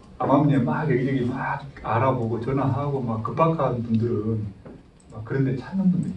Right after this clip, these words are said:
있어요. 간혹 그런 유혹도 오고. 근데 이제 그렇게 막 아름아름으로 해주는 데가 있을 거예요, 분명히. 근데 그렇게 하시면 안 돼요. 그걸 하면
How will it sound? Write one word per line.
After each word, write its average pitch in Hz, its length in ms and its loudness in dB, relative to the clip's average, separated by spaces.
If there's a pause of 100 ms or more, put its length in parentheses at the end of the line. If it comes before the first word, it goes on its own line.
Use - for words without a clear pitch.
있어요. 110 240 -10 (400)
간혹 120 420 -8
그런 110 240 -4
유혹도 107 420 -4 (180)
오고. 110 180 -4 (380)
근데 156 340 2 (800)
이제 117 100 -16
그렇게 123 520 -2 (140)
막 110 180 -6 (280)
아름아름으로 117 680 2 (280)
해주는 147 320 0
데가 113 280 -4 (240)
있을 131 240 -10
거예요, 202 340 -2
분명히. 98 500 -10
근데 135 240 0
그렇게 151 500 -4
하시면 - 460 -4
안 143 200 -4
돼요. 110 160 -6 (540)
그걸 123 220 0
하면 143 540 2